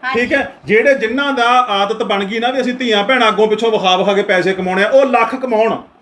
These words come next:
Speaker 2: ਜਿਹਨਾਂ ਇੱਜ਼ਤ ਵੇਚ ਕੇ ਖਾ ਲਈ, ਠੀਕ ਹੈ? ਅਣਖ ਇੱਜ਼ਤ, ਅੱਖ ਦਾ ਪਾਣੀ ਮਰ ਗਿਆ, ਮਰ ਗਿਆ। ਉਹ ਕਹਿੰਦਾ ਵੀ ਸਾਡੇ ਤਾਂ ਪੰਜ ਪਿੰਡਾਂ 'ਚ ਤੂਤੀ ਬੋਲਦੀ ਹੈ, ਸਾਡੇ ਤਾਂ ਚੰਗੇ ਭਲੇ ਬੰਦੇ ਆ ਕੇ ਸਲੂਟ ਮਾਰਦੇ ਆ ਸਾਨੂੰ। ਸਾਡੀ ਕੁੜੀ ਨੇ ਰਾਤੋਂ ਰਾਤ ਰੀਲਾਂ ਪਾ ਪਾ ਕੇ ਜਲੂਸ ਕੱਢਤਾ, ਇਹਨੇ ਮੰਗਤੀ ਕਿ ਕੁੜੀ ਅਸੀਂ ਇਹਨੂੰ ਮੁੱਲ ਵੇਚਤੀ ਨਾਲ ਦੀ ਨਾਲ ਵੀ ਅਸੀਂ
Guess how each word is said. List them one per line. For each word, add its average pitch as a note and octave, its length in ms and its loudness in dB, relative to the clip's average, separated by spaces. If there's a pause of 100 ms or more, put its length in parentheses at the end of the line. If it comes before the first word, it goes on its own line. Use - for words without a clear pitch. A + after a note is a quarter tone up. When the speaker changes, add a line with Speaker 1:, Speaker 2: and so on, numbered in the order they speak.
(180)
Speaker 2:
ਜਿਹਨਾਂ B3 220 2
ਇੱਜ਼ਤ A3+ 200 0
ਵੇਚ A3 180 2
ਕੇ G#3+ 120 0
ਖਾ F#3+ 180 0
ਲਈ, F#3 180 2
ਠੀਕ A#3 200 -4
ਹੈ? A#3 260 0
ਅਣਖ G#3+ 240 0
ਇੱਜ਼ਤ, A#3+ 280 0
ਅੱਖ G#3+ 140 -2
ਦਾ A#3+ 100 4
ਪਾਣੀ A#3 220 0
ਮਰ A3+ 180 -2
ਗਿਆ, G#3+ 140 -2
ਮਰ F#3+ 180 0
ਗਿਆ। E3+ 120 -2 (240)
ਉਹ C4+ 160 4
ਕਹਿੰਦਾ C#4+ 180 -2
ਵੀ D4 100 -4
ਸਾਡੇ A3+ 260 -2
ਤਾਂ C4+ 100 2
ਪੰਜ A#3+ 280 -2
ਪਿੰਡਾਂ A#3 240 0
'ਚ A#3 60 -2
ਤੂਤੀ A3 300 -4
ਬੋਲਦੀ D3+ 380 -2
ਹੈ, D3+ 40 -8 (340)
ਸਾਡੇ A#3 220 0
ਤਾਂ C4+ 80 4
ਚੰਗੇ B3+ 260 2
ਭਲੇ C4+ 200 2
ਬੰਦੇ A#3 240 0
ਆ A#3 100 4
ਕੇ A#3 120 -2
ਸਲੂਟ A3 240 -4
ਮਾਰਦੇ F#3+ 320 0
ਆ F#3 40 -2
ਸਾਨੂੰ। F3+ 280 -6 (280)
ਸਾਡੀ G#3+ 320 2
ਕੁੜੀ C4+ 200 0
ਨੇ C#4 140 2
ਰਾਤੋਂ B3 260 2
ਰਾਤ C4 140 2
ਰੀਲਾਂ B3+ 280 0
ਪਾ B3 180 2
ਪਾ B3 120 0
ਕੇ B3 100 2
ਜਲੂਸ G3+ 320 2
ਕੱਢਤਾ, A#3 300 -2
ਇਹਨੇ C4+ 120 0
ਮੰਗਤੀ G#3+ 440 -2
ਕਿ D#4 80 -4
ਕੁੜੀ D#4 200 -4
ਅਸੀਂ C#4 200 2
ਇਹਨੂੰ C#4 100 0
ਮੁੱਲ A#3+ 200 2
ਵੇਚਤੀ A#3 280 2
ਨਾਲ A3+ 200 -2
ਦੀ G#3+ 80 -4
ਨਾਲ A3+ 140 -2
ਵੀ A3+ 120 2
ਅਸੀਂ A3 160 -4